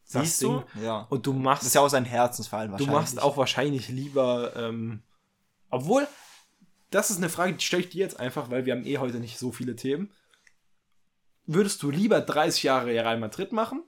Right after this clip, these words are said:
Speaker 1: Oder fünfzehn Jahre,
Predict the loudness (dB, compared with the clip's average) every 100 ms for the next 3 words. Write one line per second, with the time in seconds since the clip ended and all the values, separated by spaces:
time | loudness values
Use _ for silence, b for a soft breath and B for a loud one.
0 | _ _ _ _ _ _ _ _ -4 4
1 | 6 6 0 -2 -2 0 0 2 4 4
2 | 2 0 0 -2 -4